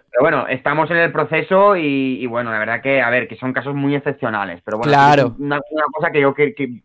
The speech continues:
Speaker 1: lo tenía que soltar porque
Speaker 2: No,
Speaker 1: es
Speaker 2: no,
Speaker 1: verdad
Speaker 2: claro,
Speaker 1: que
Speaker 2: es que es un debate, tío, es un debate
Speaker 1: ha
Speaker 2: que,
Speaker 1: pasado
Speaker 2: ostras.
Speaker 1: y digo, "Joder, eh, bueno, haz lo que quieras", pero vamos.
Speaker 2: Claro, sí,
Speaker 1: Eh,
Speaker 2: sí.
Speaker 1: ahí está.
Speaker 2: Eh, es que ya te digo, yo, yo creo que es, ya como opinión personal, es que, que falta eso, tío, falta esa, un poco esa educación de,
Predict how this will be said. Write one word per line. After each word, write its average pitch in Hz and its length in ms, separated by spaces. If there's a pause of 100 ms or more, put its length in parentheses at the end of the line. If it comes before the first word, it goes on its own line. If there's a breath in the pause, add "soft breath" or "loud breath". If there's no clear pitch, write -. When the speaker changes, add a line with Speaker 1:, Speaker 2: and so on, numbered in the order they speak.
Speaker 1:
lo 131 180
tenía 139 220
que 160 340
soltar 160 380
porque 175 160
Speaker 2:
No, - 60
Speaker 1:
es - 20
Speaker 2:
no, 240 80
Speaker 1:
verdad 269 120 (100)
Speaker 2:
claro, 220 160
Speaker 1:
que 151 40
Speaker 2:
es 160 80
que - 80
es 190 80
un 233 100
debate, 170 380
tío, 170 260
es 139 120
un 175 80
debate 175 320
Speaker 1:
ha 147 60
Speaker 2:
que, 143 40
Speaker 1:
pasado 170 320
Speaker 2:
ostras. 190 220
Speaker 1:
y - 20
digo, 147 200
"Joder, 127 320
eh, 113 440
bueno, 120 360 (120)
haz 117 140
lo 120 100
que 120 140
quieras", 127 320
pero 123 420
vamos. 110 420 (120)
Speaker 2:
Claro, 170 320
sí, 180 100
Speaker 1:
Eh, 175 60
Speaker 2:
sí. 156 520
Speaker 1:
ahí 107 120
está. 107 300
Speaker 2:
Eh, - 40 (200)
es - 100
que 202 80
ya 214 80
te 196 120
digo, 180 200
yo, 180 160
yo 190 160
creo 233 160
que 165 580
es, 143 300
ya 170 200 (200)
como 156 180
opinión 151 280
personal, 175 440
es 151 80
que, 156 240
que 143 160
falta 156 380
eso, 151 200
tío, 143 140
falta 156 240
esa, 180 160
un 165 100
poco 165 200
esa 175 200
educación 151 520
de, 139 240